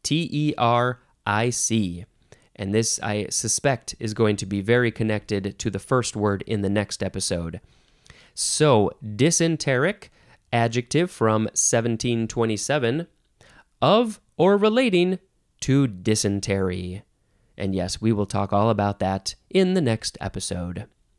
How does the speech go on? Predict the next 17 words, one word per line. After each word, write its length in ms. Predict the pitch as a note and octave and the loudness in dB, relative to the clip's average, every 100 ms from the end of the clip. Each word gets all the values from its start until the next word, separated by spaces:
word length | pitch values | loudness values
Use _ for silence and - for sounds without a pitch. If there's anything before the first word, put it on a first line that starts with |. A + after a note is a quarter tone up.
| _ | _
So 220 | - - F#2+ | -14 -10 -2
hold 400 | B2+ D#3+ F3+ F3+ | 2 4 4 2
on 480 | E3 D#3 D#3 D#3+ - _ _ | 2 2 0 -2 -6 _ _
for 200 | _ G#2+ | _ -6
that. 480 | F2 A1+ - - - _ _ _ _ _ _ _ _ _ - - | -6 -10 -12 -12 -12 _ _ _ _ _ _ _ _ _ -12 -2
All 100 | A2+ | 0
right. 280 | G#2 F2+ - - - - | 0 -2 -10 -18 -20 -14
We 340 | - D#4+ D4+ C#4+ - | -2 2 4 2 0
obviously 680 | D#3 C#3+ G#2 - F2+ F#2 - | 0 2 2 0 -4 -6 -6
need 240 | A2+ A2 | 0 0
to 80 | - | 0
pick 200 | - A#2 | 0 0
a 80 | E2+ | 0
word 260 | G2+ A2 G2+ | 0 2 2
of 140 | F2+ | 0
the 120 | D#2+ | 0
episode. 640 | G#2 - - A#1+ A#1 A#2 | -2 -2 -6 -4 -4 -6